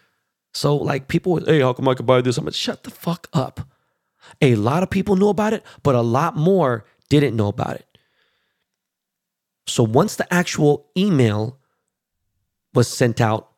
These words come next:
to the mailing list of Topps, it was gone. And they waited two and a half hours to send the email. Now, real information.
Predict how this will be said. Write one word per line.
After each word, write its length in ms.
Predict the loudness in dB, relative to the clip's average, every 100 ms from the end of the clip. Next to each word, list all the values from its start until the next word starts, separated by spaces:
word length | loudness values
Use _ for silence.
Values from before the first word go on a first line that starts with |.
| _ _ 0
to 100 | 2
the 80 | 4
mailing 420 | 4 2 0 -2
list 340 | -2 -4 -10 -4
of 140 | -4
Topps, 480 | 0 0 0 -4 -14 _ _ _ _ _ -2
it 80 | 0
was 180 | 2 0
gone. 320 | -2 -2 -4 _ _ _ _ _ _ _ -2
And 160 | 2
they 100 | 2
waited 500 | 2 2 2 0 -4 _ _ _ _ _ -8
two 180 | 0
and 80 | 2
a 40 | 2
half 180 | 2
hours 280 | 2 2 0
to 60 | -4
send 200 | -2 -2
the 120 | -2
email. 420 | -2 -4 -8 _ _ _ _ _ _ _ _ _ _
Now, 320 | 0 0 0 -6 _ _ _ _ _ _ _ _ _ _ _ _ _ _ _ _ _ _
real 260 | 2 4 4
information. 580 | 2 2 2 2 0